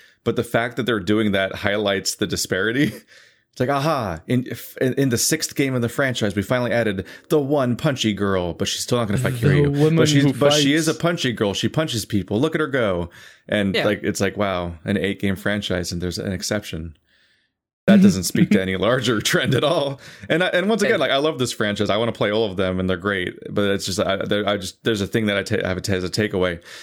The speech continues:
Speaker 1: It's just, like, how, like, I really, I'm really digging Berserk. I'm reading the
Speaker 3: Yeah.
Speaker 1: fuck out of these each time a new volume comes in, 'cause I'm, I'm doing the deluxe editions where, like, every few months I read another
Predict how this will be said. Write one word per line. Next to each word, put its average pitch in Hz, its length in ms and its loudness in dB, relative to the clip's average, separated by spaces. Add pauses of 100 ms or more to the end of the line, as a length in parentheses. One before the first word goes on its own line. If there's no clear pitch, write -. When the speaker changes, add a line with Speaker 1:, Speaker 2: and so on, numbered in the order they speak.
(120)
Speaker 1:
It's 147 120 2
just, 170 160 0
like, 175 140 0
how, 151 240 0
like, 135 200 0
I 90 100 0
really, 113 800 0
I'm 107 240 2
really 110 180 2
digging 98 540 -2
Berserk. 87 500 -4 (680)
I'm 98 240 -2
reading 101 240 -2
the 92 60 0
Speaker 3:
Yeah. 175 120 0
Speaker 1:
fuck 120 180 0
out 127 100 0
of 117 120 0
these 117 220 0
each 107 140 -2
time 107 220 0
a - 20 0
new 101 160 2
volume 104 340 0
comes 107 280 0
in, 107 180 0
'cause - 100 -4
I'm, 92 380 -4
I'm 101 220 0
doing 101 180 0
the 95 80 -2
deluxe 92 400 -4
editions 92 480 -4
where, 92 100 0
like, 90 140 0
every 95 220 0
few 95 240 -2
months 92 260 -2
I 92 80 0
read 90 220 -2
another 90 400 -2